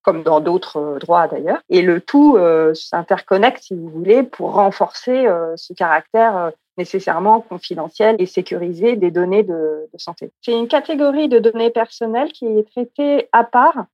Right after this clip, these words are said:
dans le dispositif européen et français, législatif et réglementaire, euh, de protection des données personnelles. La grande différence par rapport aux données lambda, c'est que pour des données lambda, il y a une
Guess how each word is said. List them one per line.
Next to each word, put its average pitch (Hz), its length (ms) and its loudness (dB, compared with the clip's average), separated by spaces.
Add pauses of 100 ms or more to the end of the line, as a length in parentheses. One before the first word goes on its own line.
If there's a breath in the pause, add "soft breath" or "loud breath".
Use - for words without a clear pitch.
dans 214 200 -4
le 214 60 -6
dispositif 226 920 -6
européen 220 800 2
et 233 160 2
français, 254 640 -4
législatif 196 920 -2
et 202 60 0
réglementaire, 185 720 -2
euh, 180 280 0
de 190 40 0
protection 214 520 -2
des 240 120 4
données 208 280 2
personnelles. 196 520 -6 (220)
La 208 80 4
grande 262 300 2
différence 262 680 -2 (140)
par 214 120 -6
rapport 220 340 0
aux 226 100 4
données 214 540 2
lambda, 196 480 -2 (160)
c'est 226 80 -12
que 208 60 -14
pour 233 120 0
des 254 120 0
données 247 280 0
lambda, 240 480 0
il 220 100 -4
y 196 40 0
a 185 60 4
une 180 280 -10